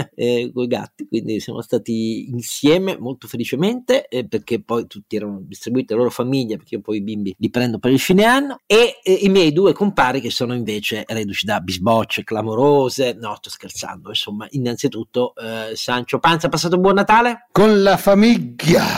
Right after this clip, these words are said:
Speaker 2: con tutta la famiglia,
Speaker 1: Ah.
Speaker 2: le figlie, i mariti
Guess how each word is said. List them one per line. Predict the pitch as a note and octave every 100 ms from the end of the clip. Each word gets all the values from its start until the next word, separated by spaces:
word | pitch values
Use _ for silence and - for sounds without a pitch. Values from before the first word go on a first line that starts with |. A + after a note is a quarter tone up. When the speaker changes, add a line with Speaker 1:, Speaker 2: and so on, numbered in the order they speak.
| - -
Speaker 2:
con | - -
tutta | E3 D#3+ -
la | C3
famiglia, | - C3+ E3+ F3+ B2 A2 G2
Speaker 1:
Ah. |
Speaker 2:
le | G2 F#2+
figlie, | - G3 E3+ C3+ A#2+
i | A2
mariti | A2 C#3 G3 E3+ - A#2